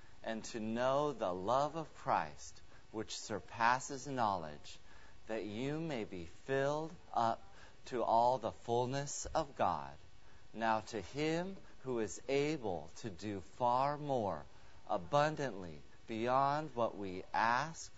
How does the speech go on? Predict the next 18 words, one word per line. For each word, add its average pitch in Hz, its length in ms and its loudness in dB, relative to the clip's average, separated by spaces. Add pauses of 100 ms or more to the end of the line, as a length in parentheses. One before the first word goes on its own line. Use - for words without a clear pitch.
(120)
or 151 220 -2
think, 95 380 -4 (580)
according 143 680 0
to 127 160 -8
the 101 100 -2
power 117 680 4
that 87 240 -2
works 107 440 -2
within 110 340 -2
us. - 420 -10 (420)
To 127 140 -2
him 165 540 0
be 127 140 -2
the 107 160 -2
glory 135 760 0
in 104 160 -4
the 98 100 -4
church - 600 -4